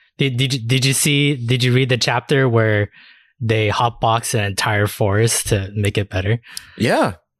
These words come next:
Speaker 2: Really revolutionary stuff. Some good ideas.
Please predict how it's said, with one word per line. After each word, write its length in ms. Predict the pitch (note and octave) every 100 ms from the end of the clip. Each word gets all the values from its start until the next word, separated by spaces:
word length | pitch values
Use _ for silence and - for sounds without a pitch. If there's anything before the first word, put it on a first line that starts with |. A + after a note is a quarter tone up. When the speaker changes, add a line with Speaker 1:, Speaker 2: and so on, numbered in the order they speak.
| _ -
Speaker 2:
Really 320 | A#2 E3 G3+
revolutionary 720 | A#2 C#3 D#3 A#2+ - A#2+ A#2+
stuff. 400 | - - F3 -
Some 160 | - G#2+
good 260 | - D#3+
ideas. 720 | A3+ F3+ A2+ D#3 A#2 A#1+ -